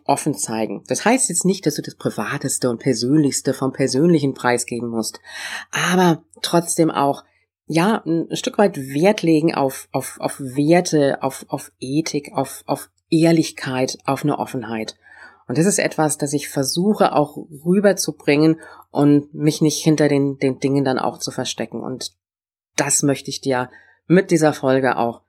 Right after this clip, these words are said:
ein Stück weit mitgeben. Ja, in dieser Woche geht's weiter, nochmal mit dem Thema Landingpages am Dienstag und am Donnerstag. Der Input von mir zu weiteren Plugins, die du nutzen kannst.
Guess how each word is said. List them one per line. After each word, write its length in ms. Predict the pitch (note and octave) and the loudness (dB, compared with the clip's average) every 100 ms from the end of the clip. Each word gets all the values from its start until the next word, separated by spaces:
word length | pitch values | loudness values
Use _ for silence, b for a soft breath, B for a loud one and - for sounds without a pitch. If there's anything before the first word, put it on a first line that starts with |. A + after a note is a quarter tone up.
| _ | _
ein 120 | C3+ | -8
Stück 280 | - B2+ - | -6 -6 -4
weit 320 | A#2 A#2 - _ _ | -2 -2 -6 _ _
mitgeben. 800 | - A#2+ B2+ - B2+ A2+ G#2+ G#2+ _ _ _ _ _ B B B B B B _ _ _ _ - | -8 -2 -2 0 0 0 -2 -8 _ _ _ _ _ B B B B B B _ _ _ _ 0
Ja, 320 | G4+ F3+ B2 A#2 _ | 2 4 0 -8 _
in 160 | C4 | 4
dieser 220 | E4 D4 B3 | 6 6 4
Woche 180 | A3 | 4
geht's 240 | G3+ F#3 E3+ | 2 2 4
weiter, 380 | E3+ G#3 C#4 D4 | 2 4 4 4
nochmal 480 | G#3 F3 F#3 F#3 | 4 2 0 0
mit 140 | E3+ D#3+ | 2 2
dem 140 | D#3 | 0
Thema 480 | D3 D#3 D3 C3+ A#2+ | -2 -2 0 0 -2
Landingpages 1040 | A#2+ B2 C3 D#3 G#3+ G#3 G#3+ G#3 A#3+ C4 - | -4 0 2 2 2 2 2 2 2 0 0
am 320 | D3 C#3+ C#3+ | 0 0 0
Dienstag 520 | C3 B2+ - A#2+ A#2 | -2 -6 -4 -2 -2
und 240 | - A2+ - | -4 -8 -6
am 280 | G#2+ G#2+ - | -6 -8 -4
Donnerstag. 800 | A#2+ G3 A3 - G3+ G#3 G3+ | -2 0 -2 2 4 4 2
Der 180 | - E3+ | 2 2
Input 400 | D#3+ F3 - D#3+ | 2 0 0 -2
von 300 | - - D3 | -2 -2 0
mir 560 | D3 D3 D#3+ F#3+ B3 C4 | 0 0 2 2 2 -2
zu 260 | - G#3 | 0 0
weiteren 460 | E3 E3 F3 F3 F3 | 2 2 2 -2 -4
Plugins, 520 | - E3+ D#3+ - C#3+ | -2 -2 -2 -4 -6
die 100 | - | -4
du 100 | D3 | -4
nutzen 340 | C#3+ C#3+ - G#3+ | -4 -4 -4 -2
kannst. 560 | G#3 A#3 G4+ - - | 2 2 0 -6 -10